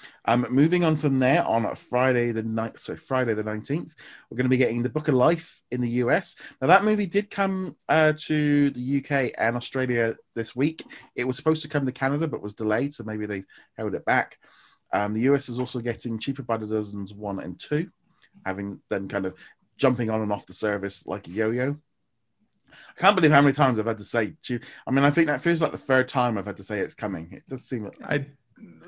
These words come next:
Speaker 2: it might actually be the third or fourth time. It, it
Speaker 1: Yeah.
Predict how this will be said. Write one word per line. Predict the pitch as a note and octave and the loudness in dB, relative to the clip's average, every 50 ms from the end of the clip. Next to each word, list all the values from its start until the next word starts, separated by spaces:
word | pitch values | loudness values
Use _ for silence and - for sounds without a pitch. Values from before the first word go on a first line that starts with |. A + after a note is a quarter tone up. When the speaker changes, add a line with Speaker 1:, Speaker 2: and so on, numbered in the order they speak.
| - F3+ F#3+ | -18 -4 0
Speaker 2:
it | F#3+ E3+ - | 2 2 4
might | D#3+ D3+ D#3+ E3+ D#3 | 4 4 4 6 6
actually | C3+ C#3 C3+ C#3 - - A#2+ A2 | 4 2 2 -2 -4 -4 -4 -2
be | G#2 B2 A#2+ | 0 0 0
the | A#2+ A2 A2+ | 0 0 -2
third | - A2+ A2 G#2 G#2 | -4 -2 -2 -2 -4
or | - | -6
fourth | - - A2 G#2+ - - | -6 -6 -6 -6 -6 -6
time. | - G#2+ G#2+ G#2 G#2+ A2 - - G#3 | -6 -4 -4 -4 -6 -8 -10 -6 0
It, | D3+ C3+ C3+ - - | 2 2 2 4 4
it | D3 - | 4 4
Speaker 1:
Yeah. | G#2 F#2 | 2 0